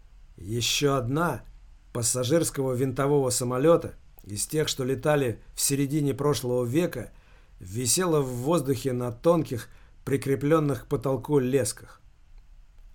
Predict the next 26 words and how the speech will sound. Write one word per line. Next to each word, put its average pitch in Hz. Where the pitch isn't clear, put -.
Виктор 156
опять 180
перевёл 156
взгляд 143
на 139
плакат 139
с -
изображением 131
спортивного 123
купе. 113
Он 123
знал, 190
почему 147
он 139
его 139
не 135
выбрасывал. 135
Так 165
же, 127
как 127
и 131
почему 151
здесь 135
стоят 143
эти 123
самолётики, 135